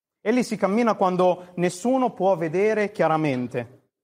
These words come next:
Nessuno può vedere chiaramente ciò che il giovane sta facendo, rimanendo nell'anonimato. Egli si avventura dove non dovrebbe. Si avvicina presso l'angolo dove essa abitava.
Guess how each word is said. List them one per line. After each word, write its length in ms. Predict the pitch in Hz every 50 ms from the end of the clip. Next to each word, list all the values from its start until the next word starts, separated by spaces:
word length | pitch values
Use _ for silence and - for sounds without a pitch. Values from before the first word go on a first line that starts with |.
| _ _ _ _ _ _ _ _ _ _ _ _ _ _ _
Nessuno 680 | - 156 165 160 - - - 220 233 240 240 233 220 -
può 240 | - 170 185 190 175
vedere 400 | 147 165 151 180 196 208 185 170
chiaramente 600 | - 180 156 156 156 170 185 208 202 190 175 151
ciò 220 | - - 165 156
che 100 | 160 -
il 140 | 151 143 139
giovane 320 | 131 165 165 156 156 143
sta 160 | 139 - - 143
facendo, 760 | - 139 - - 131 117 117 113 113 117 117 - - _ _ _ _ _ _ _ _ _
rimanendo 800 | - 147 160 165 170 170 185 208 240 233 226 214 226 226 220 202
nell'anonimato. 1040 | 151 147 147 143 147 147 143 147 147 143 139 147 143 123 113 - 131 113 - - _ _ _ _ _ _ _ _ _ _ _ _ _ _ _ _ _
Egli 260 | - 185 208 226 226
si 120 | 208 - 214
avventura 500 | 185 165 160 180 185 175 220 233 226 202
dove 220 | 160 165 156 165
non 180 | 165 170 165 165
dovrebbe. 720 | 165 165 156 196 240 208 139 120 127 120 120 - - _ _ _ _ _ _ _ _ _ _ _ _ _ _ _ _ _ _
Si 140 | _ -
avvicina 640 | 170 156 156 185 175 - - 220 233 247 240 220 180
presso 380 | - 180 170 165 - - 165 156
l'angolo 560 | 156 170 196 214 214 214 196 208 202 202 196
dove 280 | 156 143 139 131 151 160
essa 380 | 160 - - - - 147 151
abitava. 640 | 147 147 131 135 131 - 139 127 117 107 113 110 110